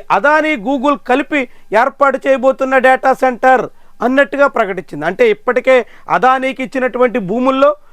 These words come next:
డేటా సెంటర్ ఏర్పాటు చేయకుండానే ఆ భూములు అనుభవిస్తున్నటువంటి సంస్థ ఇప్పుడు Google-తో కలిసి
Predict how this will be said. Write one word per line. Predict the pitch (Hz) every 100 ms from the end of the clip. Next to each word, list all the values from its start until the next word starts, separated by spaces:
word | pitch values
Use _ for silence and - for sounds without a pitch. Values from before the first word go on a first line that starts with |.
| - 143
డేటా | 226 269 262 277
సెంటర్ | 254 233 220
ఏర్పాటు | 269 - 262 226
చేయకుండానే | 262 254 254 262 285 302 - - 175
ఆ | 247 233
భూములు | 277 277 269
అనుభవిస్తున్నటువంటి | 262 269 269 - 254 254 240 220 208
సంస్థ | 220 247 - 302 - - - -
ఇప్పుడు | 233 320 330 247
Google-తో | 294 294 262 294 285
కలిసి | 277 254 311